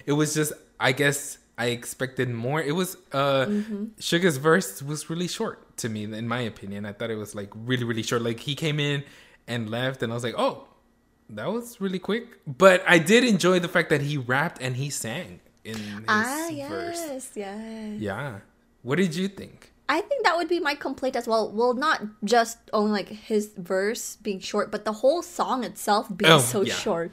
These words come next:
Speaker 1: Mm-hmm.
Speaker 2: It's, like,
Speaker 1: It is.
Speaker 2: less than three minutes.
Speaker 1: Yeah, it
Speaker 2: And I'm
Speaker 1: is.
Speaker 2: like,
Speaker 1: Mm-hmm.
Speaker 2: "Hello?"
Speaker 1: <laughs>
Speaker 2: I, so it, it is weird, though, 'cause it is, like, an upbeat, bright song, but then the lyrics,
Speaker 1: Mm-hmm.
Speaker 2: it, it's kinda like a bittersweet type of lyrics. There's some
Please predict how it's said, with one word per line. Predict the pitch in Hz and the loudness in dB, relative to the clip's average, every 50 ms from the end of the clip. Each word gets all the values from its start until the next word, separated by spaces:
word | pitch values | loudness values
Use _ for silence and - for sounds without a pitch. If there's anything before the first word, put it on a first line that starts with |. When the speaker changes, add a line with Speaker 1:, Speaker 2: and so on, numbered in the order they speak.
| - - | -10 -10
Speaker 1:
Mm-hmm. | 120 117 113 107 | -10 -8 -4 0
Speaker 2:
It's, | - 381 415 - | 0 0 2 2
like, | 381 349 339 226 | 2 2 2 4
Speaker 1:
It | 220 - | 2 0
is. | 220 | 2
Speaker 2:
less | 226 233 247 285 359 | 4 4 4 2 0
than | - - - 240 233 233 214 | -2 -2 -2 0 0 -2 -6
three | 214 190 190 202 208 226 | -6 -4 0 0 0 2
minutes. | 214 208 190 196 196 156 160 170 175 | 2 0 0 -2 -4 -6 -8 -8 -6
Speaker 1:
Yeah, | - 113 107 104 104 | -4 -2 0 0 0
it | 104 - 202 | 0 0 0
Speaker 2:
And | 202 208 214 | 0 2 2
I'm | 214 214 | 2 4
Speaker 1:
is. | 214 | 4
Speaker 2:
like, | 214 208 208 190 - | 2 2 2 0 -4
Speaker 1:
Mm-hmm. | - 101 98 - _ - - - - - - _ - - | -8 -14 -16 -18 _ -20 -18 -16 -16 -16 -20 _ -12 -8
Speaker 2:
"Hello?" | 440 427 415 370 320 440 480 466 480 _ _ - | -6 -6 -4 -4 -4 -6 -8 -10 -14 _ _ 2
Speaker 1:
<laughs> | 170 165 - - - - - - | 4 4 4 2 -6 -4 4 4
Speaker 2:
I, | 240 233 240 262 269 269 269 262 262 254 226 - - _ - - 269 | 6 6 6 6 6 6 4 2 0 -2 -4 -8 -14 _ -6 -6 -6
so | 269 - 370 381 359 - - | -2 0 -2 0 -2 -2 -2
it, | - 330 285 | -4 -4 -2
it | - 285 330 359 | -2 -2 0 2
is | 403 392 370 | 2 0 0
weird, | 339 294 320 330 277 | -2 -2 -2 -2 0
though, | 226 226 226 208 | 0 0 0 0
'cause | 214 - 220 233 | 0 -4 -4 -2
it | 233 220 | 0 2
is, | 240 254 254 - | 0 0 0 -2
like, | 240 220 214 220 | -4 -4 -2 -4
an | 208 208 - - | -6 -8 -6 -4
upbeat, | - 214 220 214 - - - 214 214 208 208 - 180 - - | -4 -4 -4 -4 -10 -6 -2 0 2 2 0 -2 -8 -8 -4
bright | 190 190 185 190 190 185 - | -2 -2 0 0 -2 -4 -6
song, | - - - - 175 165 165 170 202 254 285 | -16 -14 -10 -8 -6 -4 -2 -2 -4 -4 -6
but | 277 262 254 | -6 -6 -4
then | 269 262 | -4 -2
the | 277 269 | 0 2
lyrics, | 240 208 196 185 180 190 220 254 254 - - - - | 2 2 4 4 4 4 2 0 -4 -8 -14 -10 -8
Speaker 1:
Mm-hmm. | 117 113 107 101 101 110 101 101 104 | -8 -8 -8 -8 -8 -8 -4 4 6
Speaker 2:
it, | 247 247 165 120 104 120 - | 6 6 6 4 0 0 0
it's | - - - | -2 -2 -4
kinda | - - 311 359 | -6 -6 -6 -4
like | 698 698 640 427 | -4 -2 0 0
a | |
bittersweet | 269 220 214 208 226 226 233 226 220 220 220 - - - - - - 208 208 - - | 0 2 2 0 2 2 0 0 -2 -4 -6 -12 -16 -18 -16 -8 -4 -4 -4 -4 -4
type | - - 208 208 208 | -6 -6 -6 -4 -4
of | 190 180 175 - - - | -4 -6 -6 -8 -6 -4
lyrics. | 180 165 156 151 151 - | -4 -4 -4 -6 -8 -8
There's | - - 214 214 | -8 -8 -8 -6
some | - - 226 254 | -6 -6 -6 -6